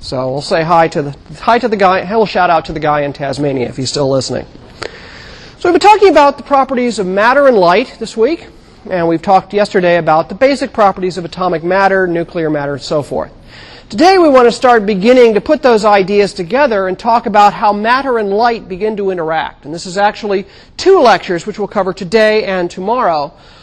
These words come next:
about how we actually use the interaction between light and matter to learn something about light sources from the type of light they produce.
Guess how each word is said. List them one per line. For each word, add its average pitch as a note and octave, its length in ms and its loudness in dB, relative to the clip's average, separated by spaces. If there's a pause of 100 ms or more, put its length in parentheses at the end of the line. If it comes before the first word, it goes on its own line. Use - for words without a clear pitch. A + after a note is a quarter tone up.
about A#3 240 2
how E4+ 240 2
we D4 120 -2
actually B3 420 -2
use A3+ 440 0
the A3+ 160 -4
interaction C4 560 2
between G#3 320 -4
light A3 340 0
and F#3+ 160 -4
matter F#3+ 540 0 (280)
to A3+ 120 2
learn C#4+ 400 2
something A3+ 440 -4
about G3+ 440 2
light B3 300 -2
sources F#3 580 -4
from G#3 220 -6
the G3 60 -4
type D#4 340 -8
of G#3+ 120 -4
light D#3 360 -6
they D3+ 80 -8
produce. F3+ 560 -4